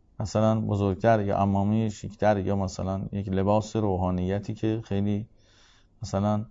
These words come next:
آراسته تر و چشمگیرتر از بقیه باشه، اینا ایجاد معنویت کاذب می‌کنه. خب، ببینید حالا این جلوه‌های مادی عالم،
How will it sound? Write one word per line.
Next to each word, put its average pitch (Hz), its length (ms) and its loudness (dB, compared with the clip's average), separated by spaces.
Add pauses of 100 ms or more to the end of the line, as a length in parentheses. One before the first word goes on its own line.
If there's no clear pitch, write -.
(500)
آراسته 117 460 6
تر 131 200 4
و 131 140 4
چشمگیرتر 107 1120 4
از 104 280 6
بقیه 95 400 2
باشه، 90 420 -4 (140)
اینا 113 380 0 (1300)
ایجاد 117 340 6
معنویت 101 600 2
کاذب 98 480 0
می‌کنه. 90 400 -2 (920)
خب، 139 240 2 (440)
ببینید 156 300 2
حالا 135 160 4
این 151 120 2
جلوه‌های 123 340 4
مادی 113 320 2
عالم، 143 360 2